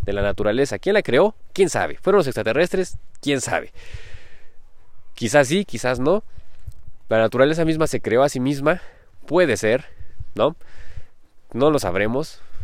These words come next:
jamás lo sabremos. A lo mejor el día de nuestra muerte lo sabremos y lo comprenderemos, porque para esto también hice un ritual espiritual, ¿no? Bueno, fui al Cambó, ahí pueden ver el video en YouTube, una terapéutica física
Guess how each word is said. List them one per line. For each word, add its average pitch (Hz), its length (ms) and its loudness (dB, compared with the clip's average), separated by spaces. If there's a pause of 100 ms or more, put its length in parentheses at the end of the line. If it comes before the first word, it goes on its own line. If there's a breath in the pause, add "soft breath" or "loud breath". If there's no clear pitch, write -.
jamás 127 220 4
lo 156 80 2
sabremos. 113 640 0
A 127 120 0
lo 151 100 6
mejor 240 200 4
el 262 60 2
día 240 80 6
de 233 60 6
nuestra 147 200 2
muerte 151 240 2
lo 131 80 0
sabremos 127 340 -2
y 131 40 -6
lo 113 80 -4
comprenderemos, 110 760 -4 (500 soft breath)
porque 107 300 0
para 113 240 4
esto 151 400 2 (640 soft breath)
también 127 480 2 (140)
hice 120 200 -4
un 135 80 -4
ritual 127 320 0
espiritual, 123 640 0 (260 soft breath)
¿no? 131 220 0 (100)
Bueno, 151 180 2
fui 160 120 0
al 151 100 2
Cambó, 123 400 2 (440 soft breath)
ahí 107 80 -2
pueden 117 200 2
ver 117 120 4
el 117 80 0
video 104 180 0
en 107 100 0
YouTube, 107 300 -4 (680 soft breath)
una 110 640 4
terapéutica 104 460 0
física - 460 -4